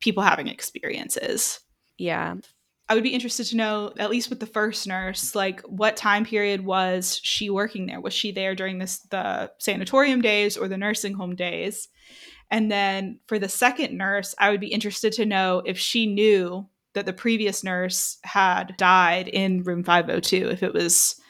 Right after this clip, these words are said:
Speaker 2: Yeah.
Speaker 1: you know, just a coincidence, or if, if she did it on purpose in that room.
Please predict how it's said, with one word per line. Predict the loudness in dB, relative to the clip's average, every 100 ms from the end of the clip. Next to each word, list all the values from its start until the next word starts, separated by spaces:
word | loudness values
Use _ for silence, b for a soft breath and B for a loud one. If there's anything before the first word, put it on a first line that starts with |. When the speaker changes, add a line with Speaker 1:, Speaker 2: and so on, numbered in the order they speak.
| b b
Speaker 2:
Yeah. | -10 -6 -4 0
Speaker 1:
you | 2
know, | 2
just | 2 0
a | 2
coincidence, | 6 6 8 8 8 4 0
or | 0 2
if, | 2 -2 -6 -2
if | 0 2
she | 0
did | 0 0
it |
on | 0 2
purpose | 0 2 0 0
in | -4 2
that | 4 2
room. | 0 -4 -2 -4